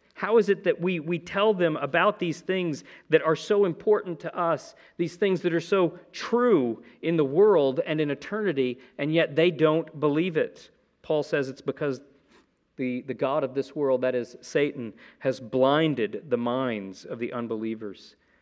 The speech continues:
to keep them from seeing the light of the gospel. They cannot believe. They are blinded. And listen, this is the key here. This is not your fault, nor is it a problem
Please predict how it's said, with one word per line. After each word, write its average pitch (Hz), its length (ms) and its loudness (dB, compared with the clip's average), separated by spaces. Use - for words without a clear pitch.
to 147 100 -6
keep - 520 -8
them 123 160 -2
from 123 180 -10
seeing 117 560 -6
the 123 80 2
light 123 420 2
of 127 80 -10
the 127 80 -8
gospel. 135 380 -4
They 151 100 0
cannot 175 540 -8
believe. 110 500 -4
They 135 160 4
are 139 180 0
blinded. 143 720 -2
And 139 140 -2
listen, 156 440 0
this 151 200 -4
is 151 80 -4
the 143 100 -8
key 180 260 -6
here. 139 320 -2
This 143 180 -4
is 139 120 -4
not 139 380 -2
your 147 240 0
fault, 139 720 -4
nor 131 300 -2
is 139 100 -4
it 160 80 -6
a 170 40 -6
problem 117 560 -6